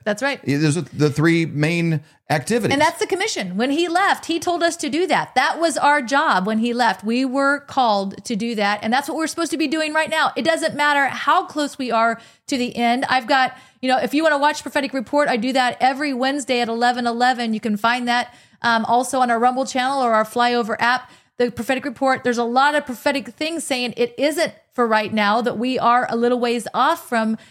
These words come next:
Speaker 1: uh, that actually happening, Jesus coming back. There's things that have to happen first, like transference of wealth, like the billion soul harvest. But either way, if it is
Speaker 2: Like a,
Speaker 1: tomorrow,
Speaker 2: like the bride being victorious?
Speaker 1: the bride being victorious.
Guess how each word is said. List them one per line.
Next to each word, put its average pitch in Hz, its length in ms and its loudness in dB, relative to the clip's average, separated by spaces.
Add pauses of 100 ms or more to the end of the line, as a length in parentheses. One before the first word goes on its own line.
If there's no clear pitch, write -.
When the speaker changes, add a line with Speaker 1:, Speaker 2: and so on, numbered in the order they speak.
(180)
Speaker 1:
uh, 214 220 4
that 226 220 0
actually 220 340 0
happening, 220 360 0
Jesus 214 300 -4
coming 214 340 2
back. 220 260 2
There's 240 140 -2
things 254 220 0
that 233 100 -4
have 226 220 0
to 233 80 -2
happen 220 340 0
first, 220 420 -2
like 233 320 0
transference 226 560 -2
of 208 160 -2
wealth, 220 480 2 (220)
like 233 320 0
the 247 100 0
billion 240 380 2
soul 240 240 0
harvest. 220 500 0 (200)
But 285 200 -2
either 330 360 0
way, 262 520 -2
if 269 160 -2
it 294 140 -2
is 392 240 0
Speaker 2:
Like 208 120 2
a, - 40 -2
Speaker 1:
tomorrow, 226 240 2
Speaker 2:
like 143 140 -2
the 139 80 0
bride 139 320 4
being 143 160 4
victorious? 135 440 0
Speaker 1:
the 262 80 0
bride 254 480 2
being 277 220 -2
victorious. 277 680 -4